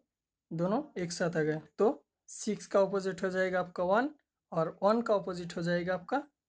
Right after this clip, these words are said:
सिक्स। यहाँ पर थ्री का अपोजिट नहीं, अ, निकल पाया, उतना कंक्लूजन, अ, नहीं दिया और, अ, क्वेश्चन में भी नहीं है। चलिए जनरल डाइस का और एक क्वेश्चन ले लेते हैं।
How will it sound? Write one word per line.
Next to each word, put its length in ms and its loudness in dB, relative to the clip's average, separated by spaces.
सिक्स। 500 -2
यहाँ 120 6
पर 480 2
थ्री 180 -2
का 140 2
अपोजिट 380 -2
नहीं, 380 -2
अ, 180 -2
निकल 280 2
पाया, 260 0
उतना 440 0
कंक्लूजन, 760 -2
अ, 460 -2
नहीं 240 4
दिया 220 2
और, 460 -4
अ, 340 -4
क्वेश्चन 340 2
में 160 4
भी 60 2
नहीं 240 0
है। 260 -4
चलिए 360 8
जनरल 400 -2
डाइस 220 0
का 140 -2
और 280 0
एक 160 -2
क्वेश्चन 320 -4
ले 160 -4
लेते 280 -6
हैं। 200 -12